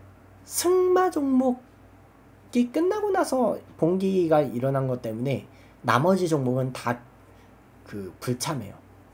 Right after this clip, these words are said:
되게 웃긴 거는요,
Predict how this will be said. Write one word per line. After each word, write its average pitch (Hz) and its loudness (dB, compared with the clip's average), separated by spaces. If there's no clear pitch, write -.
되게 208 2
웃긴 156 2
거는요, 135 0